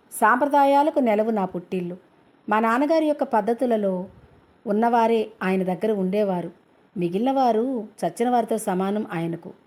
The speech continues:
ఒకవేళ చచ్చిపోయినా కూడా రారు ఆయన," అంటూ నవ్వేసింది నదియా మౌళి. "నిజమే, అది తెలుస్తుంది," అన్నారు గాంధీ గారు.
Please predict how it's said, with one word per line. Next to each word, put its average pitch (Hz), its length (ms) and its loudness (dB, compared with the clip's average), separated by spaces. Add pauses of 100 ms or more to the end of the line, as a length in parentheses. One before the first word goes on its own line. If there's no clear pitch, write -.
(420)
ఒకవేళ 254 360 2
చచ్చిపోయినా 294 640 2
కూడా 285 220 0
రారు 240 300 0
ఆయన," 196 340 -2 (420)
అంటూ 208 260 -2
నవ్వేసింది 185 760 -4
నదియా 175 320 -6
మౌళి. 170 320 -12 (580)
"నిజమే, 202 440 -2 (340)
అది 185 160 -4
తెలుస్తుంది," 190 720 -2 (180)
అన్నారు 185 360 -2
గాంధీ 165 480 -6
గారు. - 180 -14